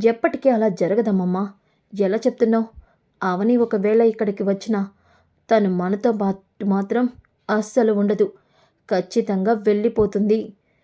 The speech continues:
"అవునా?" "అవును." చూస్తూ ఉండండి అని చెప్పేసి ఇక పల్లవి అంటుంది.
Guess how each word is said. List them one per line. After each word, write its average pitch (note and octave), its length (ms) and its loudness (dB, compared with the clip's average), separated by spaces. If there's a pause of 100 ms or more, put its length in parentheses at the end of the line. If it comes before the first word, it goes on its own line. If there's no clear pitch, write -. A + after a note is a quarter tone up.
(360)
"అవునా?" G#3 420 0 (480)
"అవును." G3+ 380 2 (420)
చూస్తూ D4 360 -2
ఉండండి A3 340 2 (240)
అని A#3+ 200 0
చెప్పేసి A3 380 -2 (380)
ఇక C#4+ 200 0
పల్లవి G#3 440 0
అంటుంది. G#3+ 360 0